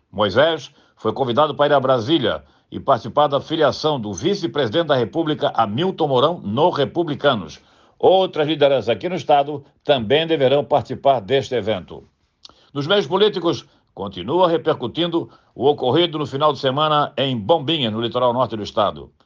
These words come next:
A deputada Paulinha, que está sem partido, quis mostrar serviço e chamou o governador Carlos Moisés da Silva ao palco durante o show do grupo Raça Negra.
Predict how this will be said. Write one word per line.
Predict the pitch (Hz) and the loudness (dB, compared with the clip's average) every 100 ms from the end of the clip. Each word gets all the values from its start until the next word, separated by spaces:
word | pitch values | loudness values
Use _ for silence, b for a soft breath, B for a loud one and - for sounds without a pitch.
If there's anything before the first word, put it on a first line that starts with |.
| _ _ - | _ _ -6
A | 90 | -4
deputada | 101 101 110 131 117 98 92 | -2 -4 -4 0 0 0 -6
Paulinha, | 87 139 143 180 202 196 156 - | 0 0 0 -4 -4 -6 -8 -16
que | 98 | -8
está | 110 | -4
sem | 98 110 | -2 -2
partido, | 98 117 170 175 165 - b b | -2 -2 -2 -2 -4 -8 b b
quis | - 131 | -10 -4
mostrar | 156 139 156 147 | -2 0 0 0
serviço | 165 123 180 185 170 | -2 0 0 0 0
e | 160 | -2
chamou | - 165 165 180 156 123 110 | 2 0 2 0 0 -4 -4
o | 135 | -2
governador | 143 139 131 113 | 0 0 -2 -2
Carlos | 165 170 | 0 0
Moisés | 156 143 147 | 0 -2 0
da | 135 | 0
Silva | 117 170 165 | -2 -2 0
ao | - 160 | 2 2
palco | - 165 156 147 147 b b b | 2 2 2 -2 -6 b b b
durante | - 123 160 135 | -4 0 0 0
o | 147 | -4
show | 113 165 170 | -2 -2 -2
do | 139 | -2
grupo | 147 165 151 | -2 -2 -2
Raça | 110 151 - 139 | -2 -2 0 0
Negra. | 117 90 87 | 0 -2 -6